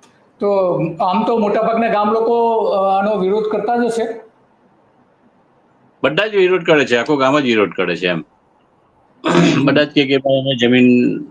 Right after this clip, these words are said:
Speaker 2: નથી, અમારે નથી આપવી એમ.
Speaker 1: હા, જમીન નથી આપી એવું કહે છે.
Speaker 2: હા.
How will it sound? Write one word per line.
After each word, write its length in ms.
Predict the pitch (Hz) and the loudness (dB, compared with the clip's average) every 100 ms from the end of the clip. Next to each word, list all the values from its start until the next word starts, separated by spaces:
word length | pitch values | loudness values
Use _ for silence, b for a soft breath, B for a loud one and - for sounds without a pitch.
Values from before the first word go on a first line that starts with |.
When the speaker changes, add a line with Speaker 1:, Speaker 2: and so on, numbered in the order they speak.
| - 117 | -6 -4
Speaker 2:
નથી, 240 | 117 117 | 0 2
અમારે 260 | 107 107 104 | 2 0 -2
નથી 260 | 92 98 | -2 0
આપવી 300 | 82 - 85 | 0 -2 -8
એમ. 180 | 78 - _ _ _ _ _ _ _ _ _ _ - | -8 -10 _ _ _ _ _ _ _ _ _ _ -12
Speaker 1:
હા, 360 | 151 123 107 - _ _ _ _ _ _ _ _ - | -6 -6 -8 -14 _ _ _ _ _ _ _ _ -8
જમીન 220 | 170 175 | -4 -4
નથી 240 | 170 170 | -4 -4
આપી 180 | 156 151 | -4 -4
એવું 220 | 156 156 | -4 -4
કહે 160 | 151 127 | -4 -8
છે. 140 | - - _ _ _ _ _ _ _ - | -10 -20 _ _ _ _ _ _ _ -10
Speaker 2:
હા. 280 | 107 90 82 | -6 -6 -6